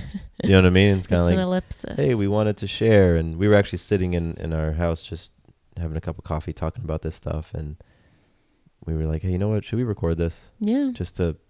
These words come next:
Speaker 1: record it. And I'm happy that we did.
Speaker 2: Me too.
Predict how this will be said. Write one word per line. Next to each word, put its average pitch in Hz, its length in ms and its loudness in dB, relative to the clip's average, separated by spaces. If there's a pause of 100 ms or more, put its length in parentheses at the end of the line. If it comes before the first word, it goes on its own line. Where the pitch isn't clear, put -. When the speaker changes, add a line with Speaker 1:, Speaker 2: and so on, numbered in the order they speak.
(160)
Speaker 1:
record 80 440 -6
it. 78 160 -6 (720)
And 73 200 -4
I'm 73 80 -6
happy 98 200 0
that 85 100 2
we 73 80 -6
did. 87 360 -2 (460)
Speaker 2:
Me 208 80 -6
too. 202 260 -8